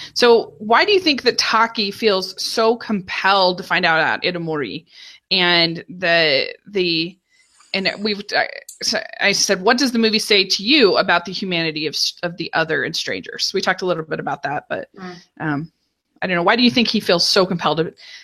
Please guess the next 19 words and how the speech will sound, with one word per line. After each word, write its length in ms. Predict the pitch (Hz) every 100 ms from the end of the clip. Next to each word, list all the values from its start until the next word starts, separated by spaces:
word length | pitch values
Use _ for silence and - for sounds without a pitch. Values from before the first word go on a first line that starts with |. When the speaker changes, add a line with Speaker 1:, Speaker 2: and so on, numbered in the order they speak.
| _
Speaker 1:
to, 320 | 196 160 -
to 260 | - 175 147
find 300 | - 175 160
out 100 | 143
about 260 | 139 139 -
Itomori? 520 | 160 156 147 - 175 - - - _ - _ _ _ _ _ _ _ _ - - _ _ _ _ _ _ -
Speaker 2:
Uh, 640 | 233 226 214 208 190 185 -
I 80 |
mean, 160 | 240 233
I 160 | - 269
don't 200 | 302 233
think 140 | 214
that 100 | 180
there's 180 | 185 185
anything 400 | 180 202 196 175
more 380 | 170 165 170 - _ _ _ _ _ _ _ -
compelling 560 | 190 175 160 170 196
than 180 | 156 170
a, 240 | 175 175